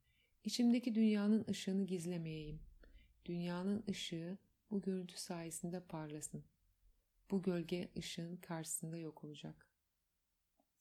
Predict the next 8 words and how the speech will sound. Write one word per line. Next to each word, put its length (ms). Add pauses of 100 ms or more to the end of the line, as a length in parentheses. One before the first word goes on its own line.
(2500)
Altmış 400
ikinci 360
ders. 420 (320)
Dünyanın 640
ışığı 340
olarak 520
işlevim 580
affetmektir. 920